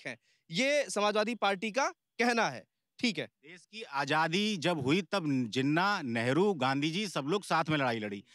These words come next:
Speaker 2: जिन्ना जी
Speaker 1: तो
Speaker 2: ने
Speaker 1: आपकी सरकार आएगी, तो आप तो हर जगह पोस्टर टंगवा देंगे जिन्ना के, क्योंकि वो आजादी की लड़ाई लड़ी, आपके नायक हैं।
Speaker 2: ये आप कह रहे हो ना, मैं तो नहीं
Speaker 1: आपने
Speaker 2: कह रहा।
Speaker 1: कहा कि वो देश की आजादी
Speaker 2: मैं
Speaker 1: लड़ाई लड़ी और नायक हैं।
Speaker 2: मैं तो ये कह रहा हूँ, देश आजाद होने से पहले जो लड़ाई लड़ने वाले लोग थे, उनमें नेहरू,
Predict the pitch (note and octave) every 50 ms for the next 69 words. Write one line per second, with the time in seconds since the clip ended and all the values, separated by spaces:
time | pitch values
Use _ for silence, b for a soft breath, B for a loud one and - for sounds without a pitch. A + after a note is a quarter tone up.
0 | b b b b - C3+ D3 E3 F#3 G3+ G3+ F#3 G#3 G#3+ A#3 A3+ A3 G#3+ G3+ G#3+
1 | A3+ B3 B3+ A#3+ C#4 - B3+ B3 A3+ B3 B3 B3+ C4 C4 C4 C4 G#3+ C#4 C#4 C4+
2 | A#3+ A3 A3 A3+ G#3 - C#4 C4 A#3+ A#3 G3 B3+ B3+ C4+ - B3 B3 A#3+ - C#4+
3 | B3 B3 B3 A#3+ A#3 A3+ A3 A3 G#3+ G3+ F3+ F3+ E3+ D#3+ C#3 - B2 F#2+ - _
4 | _ _ - G3 A#3+ C4+ D4 C4+ B3 A#3 B3+ C4 D4 C#4 D4+ C#4 C4 C4 D4 D4
5 | C#4 C4+ C4+ B3 B3 A#3 C#4 B3+ B3 B3+ C4+ A3+ - D3+ A#2+ - _ _ _ _
6 | _ _ _ - A#2 D3+ F3 D#3 D#3+ F3 - - F3 D3 B2+ B2 A#2+ B2 C#3+ D#3+
7 | D#3 - A3+ B3+ C4+ - C#4 D4 C#4+ A#3+ B3+ A#3+ B3 A3+ B3+ A#3+ A#3+ G3 A3 A#3
8 | A3+ - A#3 G#3 G3 G3+ G3+ F#3+ A#3+ A3+ A3 A3 A3 A#3 B3 B3 A#3+ B3+ C#4 B3+
9 | B3 A3+ A3 B3 C4 C4 A3+ - - B2 - _ _ _ - D3 F3 E3+ G3 A3
10 | G3+ G#3 E3+ D#3+ C#3+ D3+ F3+ A3 G#3 C#3+ D3 F#3 F#3+ G#3 E3 E3 C#3+ C#3+ D3 D#3
11 | F3+ F3 D3+ C3+ C3 C3 D3 D#3+ D3+ F#3 D#3+ C#3 C3+ B2 B2+ C#3 F3 G3 F#3 C#3+
12 | B2 E3+ F#3 E3+ D3 C#3 C#3 D3+ C#3 C#3 C3 C3 C#3+ C#3 C3 B2+ B2+ C3+ C3 A2+
13 | A2 A#2+ B2+ - - F3+ G3 G#3 G3 B B B B B2+ C3 C#3 D3+ D#3 C#3+ B2+
14 | A#2+ A#2+ A#2 C#3 D3+ F3+ G#3 G#3 F#3+